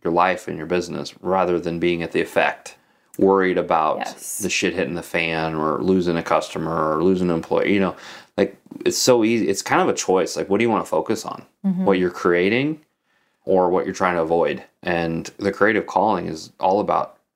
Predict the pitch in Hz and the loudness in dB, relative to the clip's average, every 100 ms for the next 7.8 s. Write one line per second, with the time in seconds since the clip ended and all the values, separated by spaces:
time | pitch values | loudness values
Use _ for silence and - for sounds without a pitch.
0 | - 90 87 101 87 - 85 85 - - | -4 -2 0 0 -2 0 0 0 -2 -4
1 | 95 95 98 - 87 90 92 82 85 90 | 0 2 0 0 0 2 2 0 0 2
2 | 87 - - - 85 71 - 90 - 117 | 2 -2 -6 -2 0 0 -2 -4 -4 -4
3 | 98 - - 78 80 - - 78 90 - | -4 -4 -4 -4 -2 -2 -2 -2 -2 0
4 | 110 95 - 80 80 85 80 85 - - | 2 2 2 0 0 -2 -2 -2 0 2
5 | 90 - - - - _ - 92 123 139 | 2 0 -8 -20 -20 _ -2 4 4 4
6 | 127 135 160 - - - 101 101 98 95 | 4 4 2 0 -8 -6 0 0 0 -2
7 | 90 _ _ 95 92 92 80 82 | -4 _ _ -2 0 0 0 -2